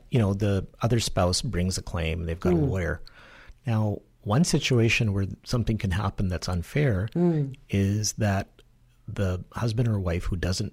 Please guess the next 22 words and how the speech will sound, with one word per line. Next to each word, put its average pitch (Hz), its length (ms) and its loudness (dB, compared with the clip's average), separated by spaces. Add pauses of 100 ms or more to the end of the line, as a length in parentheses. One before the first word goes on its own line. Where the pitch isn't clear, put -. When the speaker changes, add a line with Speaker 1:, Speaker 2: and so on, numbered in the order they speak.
(140)
Speaker 1:
you 107 80 -2
know, 80 80 -4
didn't 110 260 0
start - 260 -4
the 85 100 -2
action, 85 540 -4
Speaker 2:
Mm. 160 340 2
Speaker 1:
if - 120 -2
they 143 120 4
just 147 260 0
put - 160 2
their 113 100 0
head 120 260 2
in 110 120 0
the 98 60 0
sand, 98 720 0
Speaker 2:
Mm. 180 160 4
Speaker 1:
try 131 160 2
to 98 140 0
ignore 90 360 -4
it. - 180 -8 (280)
Speaker 2:
Yeah. 151 680 0